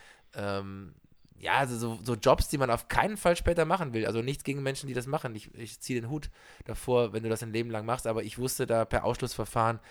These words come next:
niemals im Leben werde ich solche Jobs machen wollen. Ähm, und es hat mich eher da-, noch mehr dazu motiviert, das zu machen, was meine Leidenschaft ist.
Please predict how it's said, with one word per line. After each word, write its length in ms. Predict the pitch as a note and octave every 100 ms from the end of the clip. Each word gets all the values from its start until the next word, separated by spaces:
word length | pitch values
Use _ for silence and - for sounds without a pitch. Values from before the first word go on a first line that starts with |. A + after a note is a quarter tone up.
| - - -
niemals 460 | B2 D3 C3+ C3+
im 100 | B2
Leben 300 | A2+ A#2+ C3
werde 180 | A2 A2
ich 80 | -
solche 260 | A2 G#2+
Jobs 380 | G#2+ - - -
machen 480 | G2 F2+ F#2+ F2+ E2+
wollen. 380 | F2+ F#2+ B2+ D3+ _ - - - _ -
Ähm, 640 | A2 G#2+ G#2 G#2+ G#2 G#2 - -
und 120 | A2
es 80 | A#2+
hat 100 | G2+
mich 180 | A#2 -
eher 140 | A#2
da-, 100 | A#2+
noch 220 | A2 A2
mehr 140 | A#2+ B2
dazu 220 | A#2+ B2
motiviert, 640 | A#2 A#2 A2+ A#2 B2 - _ _ _ -
das 260 | A#2 A2+
zu 100 | -
machen, 300 | A#2 G#2 A#2
was 140 | G2+ G#2
meine 180 | G2+ F#2+
Leidenschaft 480 | A2 G2 - D2
ist. 240 | - -